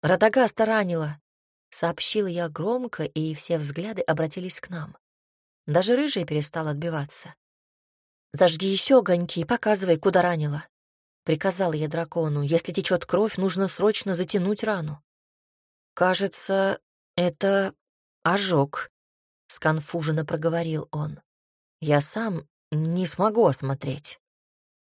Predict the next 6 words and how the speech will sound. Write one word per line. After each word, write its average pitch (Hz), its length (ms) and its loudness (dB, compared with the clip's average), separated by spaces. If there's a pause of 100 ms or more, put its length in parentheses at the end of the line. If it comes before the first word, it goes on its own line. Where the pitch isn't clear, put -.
(420)
«Куда 175 380 4
ранило-то?» 190 800 2 (500)
поинтересовался 160 800 0
Никита. 160 540 -10 (1300)
«Туда». 156 600 2 (480)
Радагаст 185 640 0